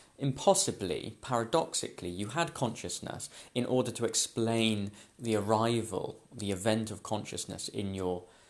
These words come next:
infantile system. And what I think it amounts to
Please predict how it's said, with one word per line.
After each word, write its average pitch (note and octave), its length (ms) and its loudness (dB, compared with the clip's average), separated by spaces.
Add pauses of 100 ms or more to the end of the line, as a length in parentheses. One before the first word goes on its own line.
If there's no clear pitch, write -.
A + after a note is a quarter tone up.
(340)
infantile G2 960 -2 (480)
system. - 600 -6 (960)
And A2+ 260 0
what G3 240 2 (100)
I C#3 180 4
think - 800 -2 (800)
it - 460 -2 (100)
amounts B2 580 2 (200)
to F#2+ 260 -2